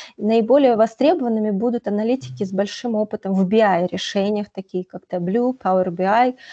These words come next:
ClickView, а также кандидаты с опытом работы в Big Data. Основные тренды. Вот смотрите, если говорить про средний уровень дохода специалистов в области управления данными, а, примерно на десять процентов по сравнению с две тысячи двадцатым годом увеличился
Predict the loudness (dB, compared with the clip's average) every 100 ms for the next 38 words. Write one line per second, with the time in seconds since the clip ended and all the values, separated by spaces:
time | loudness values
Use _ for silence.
0 | -20 -20 _ -4 -4 -4 -2 2 2 0
1 | -6 -2 0 0 -2 -4 -2 0 0 -2
2 | -4 -8 -8 -4 -4 -2 -2 -4 -8 -6
3 | -2 0 0 -2 -12 _ _ _ -20 -8
4 | -4 -2 2 2 4 2 2 2 2 2
5 | -2 -8 -16 -20 _ -8 -4 -4 -2 -2
6 | 0 2 2 2 2 4 2 2 -2 0
7 | 2 2 4 0 0 0 2 0 0 -2
8 | 0 0 0 -6 -10 -8 -4 -2 -2 -6
9 | -8 -4 -4 -4 -6 -10 -6 -6 -4 -4
10 | -4 -2 0 0 -2 -4 -6 -10 -20 -20
11 | -10 -4 -4 -2 2 2 2 0 2 0
12 | 0 -4 -4 -4 -4 0 0 0 -4 -6
13 | -2 -2 0 0 0 -2 -2 -2 -2 -4
14 | -6 -8 -4 -2 -2 -2 -2 -4 0 2
15 | 2 -2 -4 -2 -2 -2 -4 -6 -6 -4
16 | -2 -2